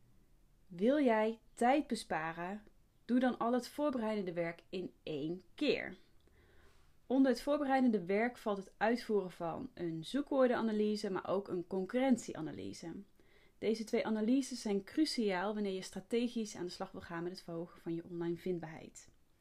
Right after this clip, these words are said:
Een zoekwoordenanalyse voer je uit om te bepalen welke zoekwoorden daadwerkelijk interessant zijn.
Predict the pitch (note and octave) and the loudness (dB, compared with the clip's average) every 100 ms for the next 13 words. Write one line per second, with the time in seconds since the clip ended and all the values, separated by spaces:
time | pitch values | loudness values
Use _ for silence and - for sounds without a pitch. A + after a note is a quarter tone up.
0 | _ _ _ _ _ - _ G3 F#3+ F#3+ | _ _ _ _ _ -20 _ -4 -2 -4
1 | F#3 C4 C4+ C#4 A#3+ A3 G#3 A3 G#3 G3+ | 0 -2 4 4 4 0 0 0 -2 -2
2 | G#3+ G3+ - F3+ C4 B3+ - F#3 E3+ F3 | 0 0 0 -2 -2 -6 -8 -10 -2 0
3 | F3 D#3+ D#3 E3 F3 - G3+ F#3 F3 E3 | 0 -2 -4 -4 -4 -4 -4 -2 -4 -2
4 | E3 D#3+ - F3+ G3 F3+ - F#3 G3 - | -6 -4 0 0 -2 -8 -6 -6 -6 -6
5 | D#3+ E3+ - - - | -4 -4 -6 -10 -10